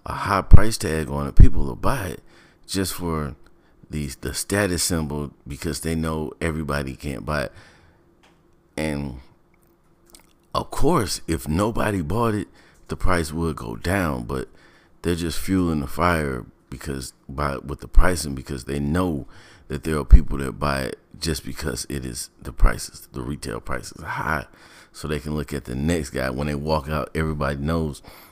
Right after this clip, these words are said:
that you have on a, uh, a hundred dollar hoodie, and you can look at the next guy and say, "Eh, eh, eh, eh, eh, you just got on Fruit of the Looms." And that's what makes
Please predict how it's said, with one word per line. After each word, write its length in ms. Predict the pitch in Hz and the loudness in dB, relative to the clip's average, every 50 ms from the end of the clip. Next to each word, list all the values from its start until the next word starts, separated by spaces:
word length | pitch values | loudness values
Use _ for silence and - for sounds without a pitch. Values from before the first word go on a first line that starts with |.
| - - | -18 -12
that 220 | - 78 76 - 87 | -10 -8 -6 -6 -6
you 80 | 85 | -4
have 260 | 85 82 80 76 69 | -4 -4 -4 -4 -4
on 180 | 73 73 71 67 | -4 -4 -4 -4
a, 180 | 64 57 52 - - - - - - _ _ - | -6 -8 -10 -14 -18 -20 -20 -20 -20 _ _ -8
uh, 300 | 65 69 67 62 62 - - | -6 -6 -6 -6 -8 -8 -8
a 400 | 62 60 60 - - - - 76 | -10 -10 -10 -10 -12 -14 -12 -8
hundred 400 | 76 87 90 82 76 78 69 69 | -4 -2 -2 -2 -2 -4 -4 -4
dollar 280 | 76 73 69 62 58 | -4 -4 -4 -4 -6
hoodie, 520 | 71 - - 107 107 107 87 80 76 78 85 - - - - - - - - - - - - - _ - - | -8 -4 -2 0 0 0 0 -2 -4 -6 -8 -10 -16 -20 -20 -20 -20 -20 -20 -20 -20 -20 -20 -20 _ -14 -10
and 560 | - 71 73 69 69 69 62 65 65 - - - - | -8 -6 -6 -6 -8 -8 -10 -10 -12 -14 -16 -18 -14
you 140 | - - 71 | -12 -12 -12
can 160 | - 71 64 | -10 -10 -6
look 240 | 69 76 80 - - | -4 -4 -4 -4 -6
at 140 | 76 69 - | -8 -8 -8
the 80 | 67 | -6
next 400 | 71 80 95 104 101 80 73 82 | -2 0 0 2 0 0 -2 -4
guy 260 | 85 80 73 65 67 | -4 -4 -4 -4 -6
and 120 | 69 67 - | -6 -8 -8
say, 260 | - 69 65 67 - - | -8 -8 -8 -8 -8 -6
"Eh, 60 | - | -4
eh, 380 | 85 85 85 85 82 85 80 76 | -2 -2 -2 -2 -2 -2 -2 -2
eh, 220 | 76 71 73 76 80 | -4 -4 -4 -2 -2
eh, 640 | 87 85 82 82 82 82 80 80 78 78 76 71 67 | -2 -2 -2 -2 -4 -4 -4 -4 -4 -4 -6 -6 -8
eh, 40 | - - - - - - - - - _ _ _ _ | -10 -12 -16 -20 -20 -20 -20 -20 -20 _ _ _ _
you 260 | - 80 76 90 98 90 | -10 -4 -2 0 0 0
just 200 | 78 76 71 - | -2 -4 -4 -4
got 160 | 76 73 73 | -4 -4 -4
on 240 | 73 73 73 71 69 | -4 -4 -4 -6 -6
Fruit 280 | - - - 92 87 80 | -8 -6 -4 -2 0 0
of 180 | 80 78 71 | 0 -2 -4
the 60 | 67 - | -6 -10
Looms." 720 | - - - 87 101 104 98 92 85 78 65 60 - - - - | -10 -6 -2 0 2 2 2 2 0 -2 -4 -8 -12 -16 -16 -10
And 180 | - 73 73 82 | -6 -4 -2 -2
that's 220 | 98 104 - - | -2 -4 -6 -8
what 160 | - 87 58 76 | -8 -8 -6 -6
makes 400 | 85 80 78 - - - - | -6 -6 -8 -10 -12 -16 -16